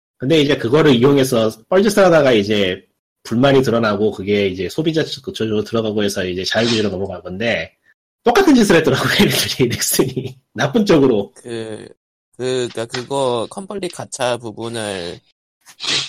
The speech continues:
Speaker 2: 컴플릿 가챠 부분을, 어, 확률에다가 넣었다는 게 문제였죠, 아마. 예.
Speaker 1: 아, 그러니까 컴플릿 가챠로 나오는 아이템을 확률로 줬는데 그게 확률로 준다는 거를 공시를 안 해서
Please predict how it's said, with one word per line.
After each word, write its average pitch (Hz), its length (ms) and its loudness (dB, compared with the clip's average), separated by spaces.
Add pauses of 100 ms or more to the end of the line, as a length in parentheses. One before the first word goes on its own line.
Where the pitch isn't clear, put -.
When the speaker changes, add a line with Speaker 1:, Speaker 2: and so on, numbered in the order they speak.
(120)
Speaker 2:
컴플릿 170 420 -12
가챠 117 380 -10
부분을, 151 1000 -14 (140)
어, 69 460 -14 (520)
확률에다가 160 580 -6
넣었다는 90 500 -4
게 58 100 -12
문제였죠, 73 540 -14
아마. 67 80 -16 (340)
예. 82 140 -18 (360)
Speaker 1:
아, - 60 -10 (680)
그러니까 - 200 -12
컴플릿 214 320 2
가챠로 165 560 4
나오는 147 640 4 (160)
아이템을 160 920 4 (360)
확률로 220 400 6
줬는데 135 500 4
그게 113 200 -4
확률로 196 380 4
준다는 131 400 2
거를 147 400 4
공시를 123 340 4
안 101 120 2
해서 107 220 0